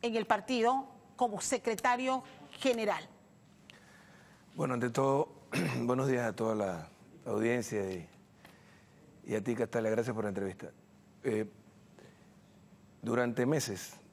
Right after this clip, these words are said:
Speaker 2: hemos hablado sobre la posibilidad de constituir, conformar una, una nómina de consenso para este proceso, una que pudiera generar no solo renovación, sino una dirección institucional al margen de aspiraciones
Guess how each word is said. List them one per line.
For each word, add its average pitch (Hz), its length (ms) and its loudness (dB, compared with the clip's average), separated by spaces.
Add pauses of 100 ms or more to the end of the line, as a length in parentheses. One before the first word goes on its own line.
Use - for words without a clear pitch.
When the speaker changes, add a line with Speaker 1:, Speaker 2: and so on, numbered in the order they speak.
(220)
Speaker 2:
hemos 113 440 -2
hablado 107 240 4
sobre 117 220 0
la 107 80 2
posibilidad 104 500 -2
de 117 120 0
constituir, 104 580 -4
conformar 101 420 -4
una, 104 380 -6 (880)
una 120 220 2
nómina 123 320 2
de 107 100 2
consenso 113 480 -2
para 104 300 0
este 104 600 -2 (200)
proceso, 120 480 -4 (1200)
una 120 220 0
que 120 100 2
pudiera 110 800 4
generar 110 400 4
no 127 80 0
solo 123 600 2
renovación, 113 600 2
sino 90 420 -2 (440)
una 135 320 4
dirección 127 480 2
institucional 120 880 0
al 117 120 -2
margen 120 320 0
de 113 60 2
aspiraciones 107 680 -4